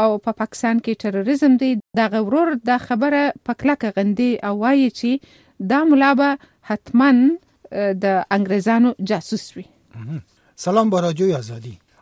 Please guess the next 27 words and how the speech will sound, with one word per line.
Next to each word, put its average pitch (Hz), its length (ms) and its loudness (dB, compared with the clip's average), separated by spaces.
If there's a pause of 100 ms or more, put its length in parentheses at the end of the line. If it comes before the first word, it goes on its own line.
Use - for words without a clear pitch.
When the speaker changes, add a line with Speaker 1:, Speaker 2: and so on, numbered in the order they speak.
Speaker 2:
راه 214 220 0
ولسوالی 208 800 -2
ناور 175 380 -2
غزنی 170 480 -6 (160)
مدت 170 320 -4
یک 147 320 -6
ماه 202 100 -4
می 208 160 -4
شود 202 300 -10
مسدود 135 340 -10
گردیده، 117 400 -14 (300)
اما 170 320 -2
مسئولین 151 500 -8
در 196 120 -6
خواب 208 340 -6 (200)
زمستانی 156 760 -8 (160)
فرو 175 220 -2
رفته 135 240 -8
اند. 113 280 -16 (140)
سالم 185 440 -6
از 135 200 -12
غزنی. 113 320 -14 (560)
Speaker 1:
عارف 254 240 -4
الله 339 200 0
وایي 302 340 0
چې - 100 -6
پاکستان 302 760 -2